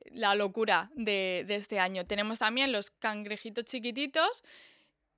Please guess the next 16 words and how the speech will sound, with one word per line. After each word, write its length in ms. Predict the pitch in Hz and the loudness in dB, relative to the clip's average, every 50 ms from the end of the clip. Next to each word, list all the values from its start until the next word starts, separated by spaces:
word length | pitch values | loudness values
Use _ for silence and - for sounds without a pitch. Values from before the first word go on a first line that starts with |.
| _ _ _ _ _ _ _ _ | _ _ _ _ _ _ _ _
eh, 640 | - 226 220 214 208 202 202 202 196 196 190 190 190 196 | 4 4 6 6 6 6 4 4 4 4 4 2 2 0
más 320 | 202 202 202 202 220 208 | -2 0 2 2 2 2
para 680 | - - 233 226 220 220 214 214 214 214 214 214 214 214 | 2 4 6 8 10 10 10 10 8 8 8 6 6 4
decorar, 960 | 208 220 214 - 220 220 226 226 220 220 214 214 214 208 208 208 208 208 214 | 2 0 0 2 4 8 8 10 10 10 10 10 10 10 10 10 8 6 4
decorar 420 | 208 220 214 208 226 220 220 220 220 | 2 0 0 2 4 4 6 6 4
ejércitos 920 | 220 - - 254 240 233 - 254 220 - 240 233 233 226 233 226 220 - | 4 2 0 0 0 0 -2 -6 -2 0 2 2 4 4 2 2 0 0
y 80 | 247 240 | 0 0
demás. 460 | 233 240 240 262 277 320 381 330 - - | 0 2 2 4 4 4 4 2 0 -4
Y 260 | 262 254 233 214 202 | -2 0 2 2 4
nada, 260 | 196 196 202 240 277 277 | 6 8 8 8 8 6
nuestra 340 | 254 233 214 - 226 208 | 4 0 -4 -4 -4 -4
minis, 460 | 202 208 233 262 277 311 330 359 330 277 | -2 -2 -2 0 0 2 2 0 0 0
nuestros 400 | 269 247 233 - 247 226 220 220 | -2 -4 -4 -4 -4 -4 2 6
dados, 360 | 233 240 269 302 349 381 359 | 6 8 8 8 6 4 4
nuestras 320 | 311 269 247 - 240 220 | 2 -2 -4 -4 -6 -6
camisetas 840 | - - 226 220 214 202 - 254 254 262 - 320 339 392 427 - | -4 -4 -6 -4 -4 -4 -2 -2 -2 0 2 4 4 4 4 2